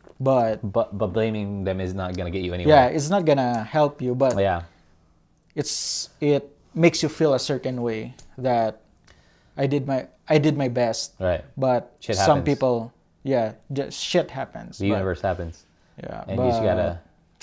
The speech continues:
Speaker 2: accept it and move on.
Speaker 1: Yeah. But because of that, like, you were open to that possibility. You're, you're more, you're more likely to,
Speaker 2: Right.
Speaker 1: uh, accept, like,
Speaker 2: Yeah.
Speaker 1: criticisms
Speaker 2: You're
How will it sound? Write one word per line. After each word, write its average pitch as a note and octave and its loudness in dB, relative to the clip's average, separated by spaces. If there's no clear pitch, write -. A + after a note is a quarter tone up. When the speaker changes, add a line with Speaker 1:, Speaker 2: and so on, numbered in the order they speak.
Speaker 2:
accept G#2 -4
it G#2+ -4
and F#2 -8
move F#2+ -4
on. E2+ -6
Speaker 1:
Yeah. - -10
But C#3+ 0
because C#3 -2
of C3+ -2
that, A#2+ 0
like, B2 -2
you C#3 -2
were B2+ 0
open D3+ 2
to B2+ -4
that A#2 -4
possibility. A#2 -6
You're, B2 2
you're D3 2
more, C3+ 2
you're D#3 8
more C#3+ 4
likely B2 0
to, B2+ -4
Speaker 2:
Right. G#2+ 2
Speaker 1:
uh, C#3 2
accept, - -2
like, C3 0
Speaker 2:
Yeah. F#2+ 0
Speaker 1:
criticisms B2 -2
Speaker 2:
You're B2+ 2